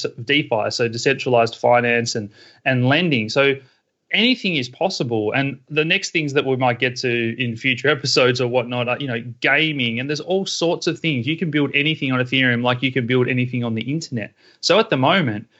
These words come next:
the things that are being disrupted are probably those things that are, are ripe for disruption. You know, the world of finance, being able to get a loan and the rates and everything that we see, it's really out of whack. So there's this new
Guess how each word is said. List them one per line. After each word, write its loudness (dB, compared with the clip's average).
the 2
things 0
that 2
are 2
being 0
disrupted -2
are -2
probably 0
those 2
things -2
that -2
are, 2
are 2
ripe 2
for 0
disruption. -2
You -2
know, 0
the 2
world 4
of -2
finance, 0
being 0
able 2
to -4
get 2
a 4
loan 2
and 0
the 0
rates 0
and 0
everything 2
that 0
we -2
see, 2
it's -4
really 0
out 2
of -8
whack. -2
So -2
there's -2
this -6
new 0